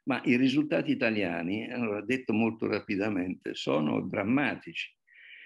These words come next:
perché in tutta questa dimenticanza, perché noi ci siamo dimenticati della dimensione mediterranea. Non abbiamo un porto, avevamo Gioia Tauro, ma anche quello in qualche modo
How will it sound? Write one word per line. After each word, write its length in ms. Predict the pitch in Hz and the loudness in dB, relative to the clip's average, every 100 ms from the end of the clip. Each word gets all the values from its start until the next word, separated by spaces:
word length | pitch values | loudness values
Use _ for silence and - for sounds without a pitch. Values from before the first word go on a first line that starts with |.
| - _ _ | -20 _ _
perché 640 | 139 143 139 127 110 - _ _ - | 2 2 2 2 2 -2 _ _ 2
in 200 | 113 113 | 2 2
tutta 400 | 190 95 127 110 | -2 0 -2 2
questa 680 | 120 147 147 - 110 107 - | 2 2 0 0 0 0 -6
dimenticanza, 1400 | 104 147 160 147 131 - 117 107 87 80 80 - - 90 | -2 0 4 4 4 2 0 0 -2 -4 -8 -10 -10 -6
perché 260 | 107 - | -4 0
noi 180 | 151 156 | 2 4
ci 140 | 131 | 2
siamo 380 | 127 151 139 131 | 2 2 4 4
dimenticati 1000 | 113 147 151 143 135 143 165 147 131 - | 4 6 8 6 2 -2 0 0 0 -2
della 240 | 87 92 85 | -4 -4 -4
dimensione 600 | 90 90 90 - 95 87 | -6 -4 -2 0 0 2
mediterranea. 840 | 90 80 - 95 92 - 87 - - _ _ _ - | 0 0 -2 -4 -2 -6 -8 -14 -20 _ _ _ 2
Non 180 | 139 | 4
abbiamo 420 | 151 143 165 156 160 | 6 4 4 6 6
un 260 | 165 147 | 4 2
porto, 920 | 175 170 143 101 - - 98 82 87 _ | 4 6 6 2 -4 -4 -2 -2 -6 _
avevamo 540 | - 107 123 135 131 117 | 0 2 4 6 4 6
Gioia 340 | 135 131 131 | 4 6 4
Tauro, 400 | 147 143 135 113 | 2 2 2 2
ma 100 | 120 | 2
anche 320 | 127 120 117 | 0 0 -2
quello 580 | 127 131 131 - 113 110 | 0 -2 -2 -6 -4 -2
in 120 | 110 | -2
qualche 380 | - 117 - 117 | -2 -4 -2 -2
modo 520 | 113 127 123 107 - | 0 2 2 0 -4